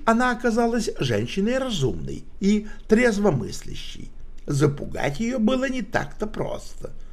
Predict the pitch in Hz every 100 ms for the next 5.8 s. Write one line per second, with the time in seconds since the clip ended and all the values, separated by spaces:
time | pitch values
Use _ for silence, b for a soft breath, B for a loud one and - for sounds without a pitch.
0 | - - 160 139 - 156 190 214 208 -
1 | B B B 226 233 277 311 254 - 139
2 | 139 - 180 135 110 107 92 107 110 110
3 | 113 104 120 - - 233 214 - 123 104
4 | 98 113 - - - 117 110 - 147 139
5 | - 110 - 98 110 - - B